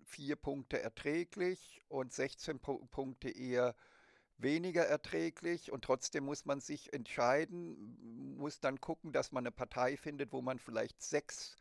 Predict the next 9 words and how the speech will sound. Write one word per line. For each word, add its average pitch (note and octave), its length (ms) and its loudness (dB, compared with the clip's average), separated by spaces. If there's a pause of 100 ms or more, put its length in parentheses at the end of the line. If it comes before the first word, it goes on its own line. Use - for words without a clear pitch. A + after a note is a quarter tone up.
(320)
Vorschläge C#3 680 2
erträglich C#3+ 680 -2
findet D3+ 420 -4
und A#2+ 200 -4
nur A#2+ 200 -2
vierzehn E3 500 -4
unerträglich D#3+ 840 -2
oder D3+ 240 2
so. D3 260 0